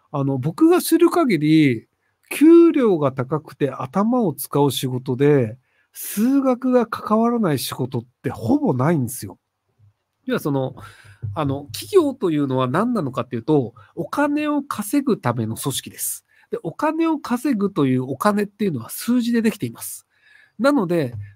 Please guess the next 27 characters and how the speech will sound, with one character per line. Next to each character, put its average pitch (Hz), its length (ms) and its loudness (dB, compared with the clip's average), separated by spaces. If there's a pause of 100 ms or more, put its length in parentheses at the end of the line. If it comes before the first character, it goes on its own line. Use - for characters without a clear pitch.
(120)
こ - 140 -2
の 311 140 0
商 330 340 -4
品 143 360 -4
を 160 200 0
い 196 140 -10
く 269 160 -4
ら 202 120 0
で 131 100 -4
売 117 100 -4
っ - 20 -12
て 156 400 -6
何 220 360 -2
個 143 200 -2
売 127 80 2
れ 127 80 0
た 123 160 -2
場 123 160 0
合 120 80 -2
に 180 300 -2
い 170 40 -8
く - 120 -10
ら 151 120 -4
入 123 240 -6
る 120 80 -6
よ 107 120 -8
ね。 151 260 -4